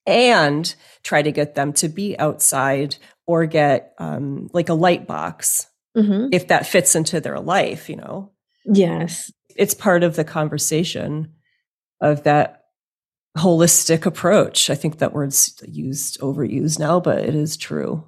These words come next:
Speaker 1: Holism.
Speaker 2: Yeah. Well, it's interesting because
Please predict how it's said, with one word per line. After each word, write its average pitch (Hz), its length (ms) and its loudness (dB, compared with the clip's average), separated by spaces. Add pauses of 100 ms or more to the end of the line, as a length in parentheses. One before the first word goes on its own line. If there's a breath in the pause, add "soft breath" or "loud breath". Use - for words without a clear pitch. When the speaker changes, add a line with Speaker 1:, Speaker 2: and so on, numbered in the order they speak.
(140)
Speaker 1:
Holism. 151 320 2
Speaker 2:
Yeah. 240 520 -2 (380 loud breath)
Well, 277 100 6
it's 294 160 2
interesting 294 480 2
because 196 760 -2